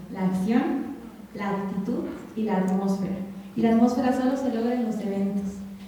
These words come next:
porque es cuando tú te rodeas de esa gente, tú sientes, vibras en la misma energía. ¿Sí, sí, sí sienten los que están por primera vez como que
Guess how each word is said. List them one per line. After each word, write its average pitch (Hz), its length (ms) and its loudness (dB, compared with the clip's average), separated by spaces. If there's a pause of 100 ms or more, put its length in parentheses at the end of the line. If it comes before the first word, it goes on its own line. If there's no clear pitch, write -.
(100)
porque 247 240 0
es 226 80 0
cuando 220 320 0
tú 233 140 -2
te 233 180 -2
rodeas 233 560 0
de - 80 0
esa 247 100 -2
gente, 220 420 -4
tú 233 120 -4
sientes, 247 440 0
vibras 240 280 6
en 226 80 4
la 208 60 -2
misma 208 240 2
energía. 185 320 0 (140)
¿Sí, 247 80 -2
sí, 311 220 -4
sí 277 160 -2
sienten 277 280 2
los 269 80 0
que - 80 -4
están 233 200 0
por 247 80 -2
primera 226 300 0
vez 233 80 0
como 226 260 2
que - 240 2